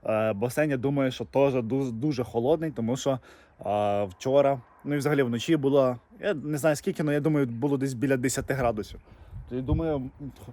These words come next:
е, басейн би мав досить бути холодним на даний момент. Зараз буду викачувати звідси воду, тому що це дощова вода зверху, не знизу, іменно дощова.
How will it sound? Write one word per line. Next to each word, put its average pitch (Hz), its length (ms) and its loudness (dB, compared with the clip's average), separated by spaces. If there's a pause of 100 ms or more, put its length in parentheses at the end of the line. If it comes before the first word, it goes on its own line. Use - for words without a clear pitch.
(120)
е, 120 120 0
басейн 123 320 0
би 131 100 0
мав 131 220 2
досить 123 400 -4 (460)
бути 120 300 -4
холодним 95 640 -2
на 110 120 -2
даний 123 240 0
момент. 98 300 -10 (100)
Зараз 127 200 -8
буду 123 240 -6
викачувати 123 400 -6
звідси 120 280 -8
воду, 139 300 -6
тому 110 140 -10
що 113 140 -12
це - 140 -8
дощова 110 400 -6
вода 104 240 -6
зверху, 117 440 -6 (760)
не 113 180 -8
знизу, 127 260 -4
іменно 123 260 0
дощова. 113 480 -2